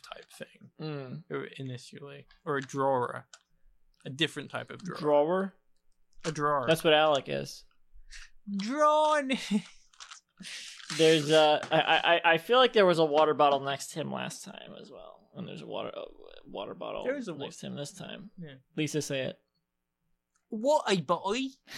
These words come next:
Speaker 2: <laughs> Um, Alec is s-, silent. He gets up. He stands up slowly, and, uh, he's letting the microphone fall from his hand. And,
Speaker 1: Now, the
Speaker 2: um,
Speaker 1: microphone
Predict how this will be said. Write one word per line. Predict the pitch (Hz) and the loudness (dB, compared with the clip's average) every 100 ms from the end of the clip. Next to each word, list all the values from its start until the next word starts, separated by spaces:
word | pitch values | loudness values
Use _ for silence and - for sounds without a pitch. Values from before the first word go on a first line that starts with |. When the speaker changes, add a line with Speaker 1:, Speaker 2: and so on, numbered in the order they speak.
| 170 | -2
Speaker 2:
<laughs> | 165 175 - 160 - 180 - 180 - | 0 0 -2 -4 -6 -10 -14 -14 2
Um, | 165 160 160 151 151 - - - - - - _ - | 6 6 6 2 -4 -10 -10 -10 -10 -10 -16 _ 0
Alec | 170 208 220 - | 2 4 4 2
is | 175 143 - | -2 -2 -6
s-, | 165 - - | -10 -12 -12
silent. | - 175 175 180 175 - - | -6 -4 -2 -4 -10 -14 -16
He | 156 | -14
gets | 143 - 160 160 170 | -12 -4 -4 -2 0
up. | 160 156 _ _ | 0 0 _ _
He | 151 | -12
stands | 143 - 175 175 | -10 -6 -4 2
up | 175 170 | 0 0
slowly, | - 156 156 151 135 123 139 _ _ _ _ _ _ | -4 0 0 0 -2 -6 -8 _ _ _ _ _ _
and, | 139 139 135 131 131 131 - - | -12 -10 -10 -10 -14 -16 -14 -6
uh, | 139 135 131 127 - | -4 -2 -2 -4 -8
he's | 143 143 - - _ _ | -12 -10 -12 -18 _ _
letting | 143 143 147 | -6 -4 -4
the | 139 | -6
microphone | 139 - 175 147 139 135 | -8 -8 -10 -8 -8 -10
fall | - 143 139 | -4 0 0
from | - 143 | -2 -8
his | 135 | -8
hand. | 147 135 131 131 | -8 -8 -8 -10
And, | 131 127 180 - | -14 -14 -14 -6
Speaker 1:
Now, | 254 269 | 2 2
the | 254 | 4
Speaker 2:
um, | 254 | 2
Speaker 1:
microphone | 302 302 233 - 214 180 160 139 | 2 0 -6 -6 -2 0 -2 -6